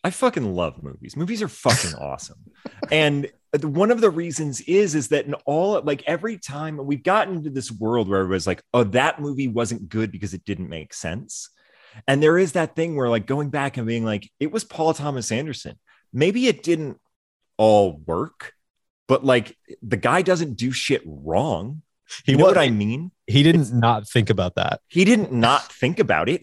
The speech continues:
Speaker 1: It might not have worked, but it wasn't that he didn't think about it.
Speaker 2: Right.
Speaker 1: Like, and that's the cool thing, is that you go back, like, all, like, when we talk about, like, the nightmare logic in horror movies, it, like, if a movie's well made,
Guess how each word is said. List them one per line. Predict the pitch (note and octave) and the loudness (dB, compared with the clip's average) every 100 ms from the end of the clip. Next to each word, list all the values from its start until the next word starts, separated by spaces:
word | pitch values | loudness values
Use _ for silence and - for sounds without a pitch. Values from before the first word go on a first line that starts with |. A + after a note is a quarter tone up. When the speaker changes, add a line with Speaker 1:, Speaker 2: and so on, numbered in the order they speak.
| D3+ | -2
Speaker 1:
It | D3+ | -2
might | B2 D3 - | 2 0 2
not | D#3+ C#3 | 2 2
have | E2 | 0
worked, | E2 A2 F#3 - - | -2 -2 -2 -4 -4
but | B2 | -2
it | A2+ | -2
wasn't | G#2 A2+ C3+ E3 C#3+ A#2+ | -2 0 0 -2 -4 -4
that | G#2 | -2
he | A2+ | 0
didn't | A2+ F#2+ F2 | 0 0 -2
think | F#2 G#2+ | -6 -4
about | F2+ D2 D2+ | -4 -4 -4
it. | E2+ - - - | -8 -12 -20 -4
Speaker 2:
Right. | A#2 | 2
Speaker 1:
Like, | C#3 C3 - _ D3 | 2 0 -6 _ -2
and | C#3+ A#2 | -2 0
that's | F3 G3+ G#3 | 0 0 -2
the | - D#3+ | -6 -8
cool | - D3+ C#3+ | -8 -4 -2
thing, | - C3 G2+ | -2 -4 -4
is | F2 | -4
that | A2+ | -4
you | A#2 | -6
go | G#2+ C#3 C3 | -4 -2 0
back, | A#2+ G#2 - | 0 -2 -2
like, | F#2+ - _ _ | -8 -10 _ _
all, | - - | -2 0
like, | A#2+ G2+ | 0 -2
when | G#2+ | -4
we | G#2+ | -6
talk | A#2 | -4
about, | G#2 | -4
like, | G2 | -4
the | G#2 | -6
nightmare | G2 G#2 G#2+ G#2+ F#2+ | -2 -2 -4 -6 -6
logic | F2+ D#2+ D#2 F2 | -2 -2 -4 -8
in | E2 | -10
horror | D#2 F#2 F#2 | -8 -6 -6
movies, | E2 C#2+ D2+ C#2 - - | -6 -12 -14 -16 -16 -12
it, | G#2 | -8
like, | G2+ G2 - | -6 -6 -8
if | G2+ | -6
a | G#2 | -4
movie's | G#2 C#3+ F3 D#3+ G#2+ | -4 -8 -10 -12 -8
well | G#2+ G#2+ | -4 -2
made, | F#2 F#2 A2+ E2 C#2+ | -4 -6 -6 -8 -12